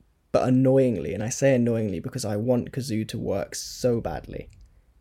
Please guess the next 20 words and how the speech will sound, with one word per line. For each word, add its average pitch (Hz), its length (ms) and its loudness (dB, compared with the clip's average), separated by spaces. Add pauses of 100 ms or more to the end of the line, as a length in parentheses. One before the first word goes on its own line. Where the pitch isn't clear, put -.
(180)
Like, - 260 -2
it - 180 -2
is, 117 400 -2
in 110 180 -4
my 95 200 -4
opinion, 90 640 -8
the 117 300 -8
future - 540 -8 (120)
of - 140 -10
purchasing - 460 -8
used 92 260 -8
vehicles, - 460 -8
right? 90 260 -4 (380)
I 127 160 0
want 123 200 4
it 104 100 -2
to - 60 -8
work 107 220 -2
so - 160 -4
badly, 82 480 -8